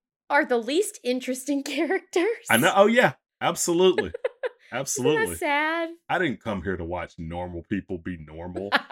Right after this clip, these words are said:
Speaker 2: Like, what is this? Uh,
Speaker 1: Lame. <laughs>
Speaker 2: right. Right. And then, yeah, and then you have Adrian and you have Doctor
Speaker 1: Mm-hmm.
Speaker 2: Manhattan that kinda round out that end of the spectrum where
Speaker 1: Yep.
Speaker 2: they see humanity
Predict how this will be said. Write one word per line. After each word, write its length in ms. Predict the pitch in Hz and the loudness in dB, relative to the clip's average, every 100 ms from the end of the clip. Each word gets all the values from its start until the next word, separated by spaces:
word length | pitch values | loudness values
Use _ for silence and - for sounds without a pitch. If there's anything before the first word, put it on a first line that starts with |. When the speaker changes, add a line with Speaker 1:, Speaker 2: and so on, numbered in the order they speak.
| - - 247 | -6 -4 -8
Speaker 2:
Like, 200 | 98 - | -6 -4
what 160 | 156 135 | -2 0
is 140 | 117 | -2
this? 460 | 87 80 80 - - - - 220 | -4 -6 -8 -14 -18 -12 -10 -8
Uh, 40 | |
Speaker 1:
Lame. 800 | 190 185 185 185 185 190 190 202 | -2 2 4 4 4 0 -4 0
<laughs> 120 | 269 | 0
Speaker 2:
right. 320 | 120 285 87 90 - 508 - - | 6 6 8 2 2 -2 -2 -2
Right. 340 | 123 120 87 - 117 | 0 0 -2 -6 -4
And 240 | 120 117 | -2 0
then, 380 | 127 127 131 131 | 2 2 0 -2
yeah, 260 | 139 98 82 | 0 0 0
and 160 | 98 101 | -4 -2
then 200 | 110 113 | -2 -2
you 140 | 107 | -4
have 500 | 87 95 95 90 87 - _ _ _ - | -4 -2 -2 -4 -6 -16 _ _ _ -4
Adrian 680 | 95 95 98 95 92 92 85 | -4 -2 -2 -2 -2 -4 -6
and 180 | 82 82 | -10 -10
you 120 | 87 | -10
have 260 | 92 80 78 | -8 -8 -4
Doctor 320 | 85 - 87 | -4 -4 -8
Speaker 1:
Mm-hmm. 20 | |
Speaker 2:
Manhattan 640 | 85 80 101 92 85 78 78 | -6 -6 -4 -4 -4 -10 -14
that 140 | 76 - | -14 -12
kinda 200 | 87 80 | -12 -12
round 400 | 76 82 82 82 | -8 -8 -8 -8
out 220 | 80 80 - | -10 -10 -10
that 200 | 82 82 - | -8 -8 -10
end 180 | 85 82 | -12 -10
of 120 | 76 | -10
the 80 | 78 | -10
spectrum 580 | - 78 - - 80 78 | -8 -8 -8 -10 -10 -8
where 400 | 82 80 78 76 _ | -8 -6 -8 -12 _
Speaker 1:
Yep. 200 | 175 - _ | -12 -12 _
Speaker 2:
they 380 | 104 98 98 90 _ - | 0 0 0 -6 _ -10
see 600 | - - 123 104 95 82 _ _ _ - | -6 0 2 2 -2 -8 _ _ _ -4
humanity 840 | 120 107 92 95 92 85 80 80 | -2 0 0 -2 -4 -6 -8 -10